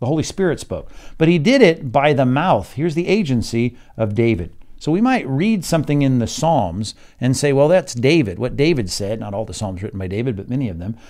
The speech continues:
But what we need to realize is that here's how the scripture is to be understood. And when Peter's up here quoting the scriptures, the, the, the important thing is he knows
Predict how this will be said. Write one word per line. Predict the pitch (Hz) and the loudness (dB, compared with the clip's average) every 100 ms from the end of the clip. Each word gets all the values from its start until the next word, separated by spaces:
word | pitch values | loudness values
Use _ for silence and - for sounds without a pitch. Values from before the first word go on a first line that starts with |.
| - - | -8 -4
But | 170 | 0
what | 185 | 0
we | 180 | 2
need | 170 208 | 2 2
to | 151 | 0
realize | 180 294 156 139 | 0 2 2 2
is | 147 | -2
that | 151 | -4
here's | 156 233 | -2 -2
how | - 165 170 175 185 - - _ - - _ - | -4 -4 2 2 0 -6 -20 _ -20 -20 _ -4
the | 147 | -4
scripture | - 214 - | -2 -6 -4
is | 160 135 | -6 -4
to | 156 | -4
be | 147 | -2
understood. | 143 127 - 196 214 - - - | 0 -2 -2 -2 -2 -4 -8 -2
And | 151 | 0
when | 151 127 | 2 0
Peter's | - 233 180 | 0 2 4
up | 160 170 | 2 0
here | 170 | -4
quoting | - - 170 208 196 156 | -6 0 4 4 4 2
the | 123 | 0
scriptures, | - 196 - - 90 131 - - - - - | 0 -2 -2 -4 -8 -10 -16 -20 -20 -16 -4
the, | 147 147 _ | -4 -4 _
the, | 151 143 | 0 0
the | 143 139 | 2 0
important | 127 120 196 233 139 | 0 2 2 2 2
thing | 135 | 2
is | 131 | 2
he | 143 | 2
knows | 160 156 170 | 2 2 0